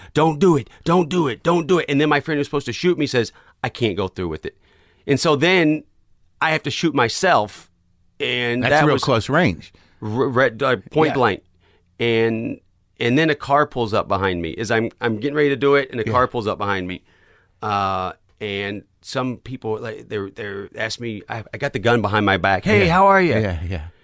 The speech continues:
Speaker 1: And they were, looked to be really loaded on meth. They're
Speaker 2: Yeah.
Speaker 1: like, "Where's the recycling center?"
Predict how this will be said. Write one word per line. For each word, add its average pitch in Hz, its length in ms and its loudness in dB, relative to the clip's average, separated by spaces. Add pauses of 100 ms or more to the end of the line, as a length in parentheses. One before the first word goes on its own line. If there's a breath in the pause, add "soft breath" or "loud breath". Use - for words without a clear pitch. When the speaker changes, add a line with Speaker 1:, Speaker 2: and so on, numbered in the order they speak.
(100)
Speaker 1:
And 123 180 0
they 131 100 2
were, 110 340 -2
looked 160 260 -10
to 120 60 -12
be 95 460 -8
really 104 580 -2
loaded 101 380 -4
on 90 240 -2
meth. 98 440 -2
They're 95 200 0
Speaker 2:
Yeah. 85 60 0
Speaker 1:
like, 107 160 -8
"Where's 143 300 2
the 147 80 0
recycling 127 800 0
center?" 95 580 -4